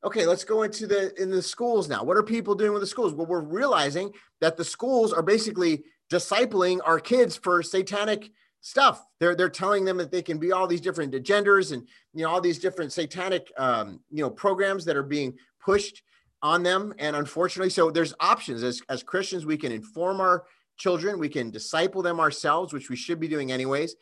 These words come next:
We can tell them that these are lies from the pit of hell. We can educate them on the truth in the Bible and,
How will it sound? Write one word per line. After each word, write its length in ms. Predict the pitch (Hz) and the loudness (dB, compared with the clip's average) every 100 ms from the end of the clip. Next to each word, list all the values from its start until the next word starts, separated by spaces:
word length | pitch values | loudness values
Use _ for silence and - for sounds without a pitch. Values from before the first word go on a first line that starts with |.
| _ _ | _ _
We 100 | 135 | -8
can 180 | 143 143 | -6 -6
tell 260 | - 165 180 | -4 0 4
them 200 | 190 190 | 2 0
that 120 | 143 | -2
these 180 | 151 143 | -2 -2
are 80 | 127 | -2
lies 380 | 131 139 165 | 2 2 2
from 140 | 165 156 | -2 -8
the 80 | 135 | -4
pit 180 | 156 | -2
of 100 | 139 | -2
hell. 240 | 135 131 156 | 0 0 0
We 120 | 165 | -2
can 220 | 151 123 - _ _ - | -2 -6 -8 _ _ -2
educate 520 | 185 180 196 185 170 | 0 0 -2 0 0
them 220 | 180 180 | 0 0
on 140 | 147 131 | 0 -2
the 60 | |
truth 440 | 123 - 165 214 151 | -4 -2 0 0 -2
in 100 | 123 | -6
the 80 | |
Bible 540 | 110 131 151 165 180 190 | -2 0 2 2 0 -2
and, 200 | 117 | -6